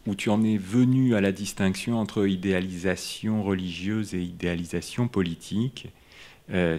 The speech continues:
tu as, euh, moi, si je me permets de résumer, euh, le, le, le point tel que je l'ai compris, euh, finalement, euh, l'idéalisation politique a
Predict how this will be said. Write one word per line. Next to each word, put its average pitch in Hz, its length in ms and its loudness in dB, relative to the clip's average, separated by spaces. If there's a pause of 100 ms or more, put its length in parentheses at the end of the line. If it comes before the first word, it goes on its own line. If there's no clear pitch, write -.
tu 95 180 2
as, 82 400 0 (480)
euh, - 80 -12 (360)
moi, 90 140 -6
si - 200 -8
je - 80 -18
me 95 60 2
permets 95 220 8
de 98 80 4
résumer, 101 640 4
euh, 85 180 -2
le, 90 200 -4
le, 92 160 -6
le 90 140 -4
point 113 440 0
tel - 140 -6
que 98 120 -4
je 90 60 0
l'ai 95 120 -4
compris, 123 680 -2 (420)
euh, 92 160 2
finalement, 110 720 2 (300)
euh, 92 120 0 (120)
l'idéalisation 113 880 2
politique 87 760 -6 (560)
a 95 340 2